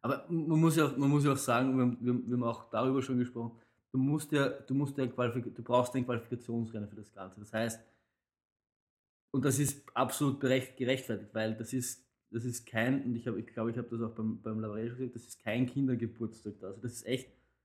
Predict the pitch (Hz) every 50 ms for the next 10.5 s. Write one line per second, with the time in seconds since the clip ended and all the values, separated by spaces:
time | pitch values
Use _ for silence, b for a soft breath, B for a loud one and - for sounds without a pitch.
0 | b _ - 127 120 131 123 123 - - 135 127 - 139 131 131 131 127 - 127
1 | 120 - - 143 147 147 139 - 117 117 123 120 113 113 120 117 117 - - -
2 | - _ _ _ _ _ _ _ _ _ - 127 123 120 110 107 - - 113 110
3 | 127 131 131 123 123 110 110 110 120 101 98 - - - 113 107 113 113 120 131
4 | 127 147 135 - 110 110 113 110 110 - - - - 143 160 156 156 147 147 139
5 | 147 139 139 135 147 139 139 - b b b b b b b b _ - 113 131
6 | 139 127 - - - - 147 151 147 147 131 135 139 139 147 147 - 143 131 131
7 | 120 120 131 127 151 143 139 131 113 - - - - 127 123 131 139 139 127 127
8 | - 131 123 123 123 120 131 - - 117 120 117 - - 104 98 104 104 107 117
9 | 120 117 117 - 104 101 101 - 117 110 110 107 113 110 110 110 - 101 101 120
10 | 127 135 139 135 135 - 139 131 127